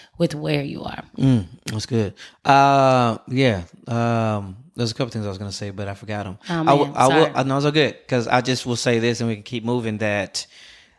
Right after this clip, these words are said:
Speaker 2: lust, I think, uh, to me, it feels like lust comes from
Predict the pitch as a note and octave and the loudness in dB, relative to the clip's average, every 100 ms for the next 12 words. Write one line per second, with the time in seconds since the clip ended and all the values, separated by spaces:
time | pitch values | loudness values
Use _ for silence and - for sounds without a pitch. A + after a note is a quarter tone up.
0 | _ - A2+ B2 C#3+ C#3 B2 A2 - - | _ -14 -6 2 4 6 4 0 -4 -2
1 | B2+ B2 A2+ - - A#2+ A2 G#2+ - - | 2 2 0 -4 -2 0 0 -4 -10 -20
2 | _ _ _ _ _ _ _ _ _ _ | _ _ _ _ _ _ _ _ _ _
3 | - - - - _ - B2 - D#3 E3 | -20 -16 -16 -16 _ -14 -4 0 2 6
4 | D#3+ C3+ - D#3+ D3+ D3 A#2 A#2 A2 G#2+ | 6 4 2 2 6 6 4 2 2 0
5 | A2+ A#2 B2+ B2+ - - B2 A#2+ A2 - | -2 2 4 2 -2 -2 0 0 -2 -2
6 | A#2 A2 G#2+ G#2 | 0 2 0 -4